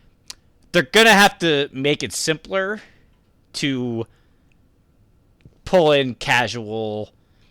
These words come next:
like, moviegoers. You know what I mean? Like, yeah, your, your hard-, it's like, it's like the wrestling stuff. You're always gonna have your hardcores, right? Like boxing. The hardcore Marvel comic fans are gonna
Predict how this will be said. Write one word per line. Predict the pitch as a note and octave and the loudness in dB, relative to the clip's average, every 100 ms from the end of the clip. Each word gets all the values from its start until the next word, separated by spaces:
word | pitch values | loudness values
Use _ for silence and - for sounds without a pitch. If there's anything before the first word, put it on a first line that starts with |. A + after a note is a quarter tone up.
| _ - | _ -4
like, | B2 A#2 | -2 -2
moviegoers. | B2 A#2+ G#2+ F2+ F2 E2+ E2 - | -4 -6 -6 -10 -14 -14 -8 0
You | |
know | E3 | 2
what | D3+ | 4
I | |
mean? | D3+ D3 | 4 4
Like, | C3+ - - - _ _ - | 4 2 -6 -20 _ _ 0
yeah, | D#3+ | 2
your, | G3 G3 - | 4 2 2
your | F3+ F3+ | 2 6
hard-, | G3 F#3+ G#3 | 6 6 2
it's | - | 2
like, | F#3+ | 2
it's | E3 F3+ | 2 0
like | D#3+ | 0
the | - | 0
wrestling | C#3 C3+ - A2+ | 0 0 -2 -6
stuff. | - G#2 | -6 -4
You're | D#3 | 4
always | G3+ B3 | 6 6
gonna | G#3+ F#3+ | 6 6
have | F3+ | 6
your | C#3+ | 4
hardcores, | C3+ B2+ - F#2 E2 - - - | 2 0 -4 -14 -14 -16 -16 -10
right? | A2 A#2+ C3 | -4 -4 -4
Like | D3 C3+ A#2 | -2 -2 0
boxing. | B2+ A#2 - F#2+ F#2+ _ _ _ | 0 0 -4 -12 -16 _ _ _
The | - | 0
hardcore | D3 F3+ - G3 F3+ | 4 4 4 4 6
Marvel | D3 D3+ D3 | 6 4 4
comic | - C#3 C#3 | 0 0 0
fans | - D#3 D3+ | 0 0 0
are | C3+ | -2
gonna | B2+ A#2+ | -2 -4